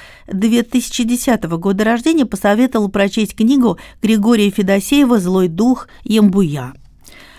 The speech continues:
Мне книга понравилась тем, что в ней живые герои, реальные ситуации, которые буквально проживаешь, а не просто читаешь. Можно даже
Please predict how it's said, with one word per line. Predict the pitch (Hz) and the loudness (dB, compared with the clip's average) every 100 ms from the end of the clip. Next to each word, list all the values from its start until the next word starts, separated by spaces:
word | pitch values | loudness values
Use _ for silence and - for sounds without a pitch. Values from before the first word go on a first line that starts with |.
| - | 0
Мне | 233 254 294 - | 6 6 6 2
книга | - 254 269 269 | 2 4 6 4
понравилась | 269 269 302 285 196 | 4 4 6 4 0
тем, | - 269 262 | 2 2 2
что | - 196 | 0 -2
в | - | 2
ней | 208 277 | 4 4
живые | 269 214 196 | 4 2 0
герои, | 165 165 165 214 254 | 0 -2 0 2 4
реальные | 202 196 208 185 | 4 2 2 0
ситуации, | 170 - - 170 208 240 196 | -4 -6 -4 0 2 0 -2
которые | 180 190 190 190 | -2 0 0 -2
буквально | 180 175 220 277 277 | -4 -2 2 4 4
проживаешь, | 269 262 269 254 190 156 - - - - | 2 2 2 2 2 -2 -8 -16 -20 -4
а | 208 | 2
не | 220 | 4
просто | 247 262 240 156 | 4 2 2 -2
читаешь. | - 175 180 160 160 - | -4 -4 -2 -4 -6 -2
Можно | 202 240 233 | 0 2 2
даже | 190 220 226 208 | 2 2 2 -2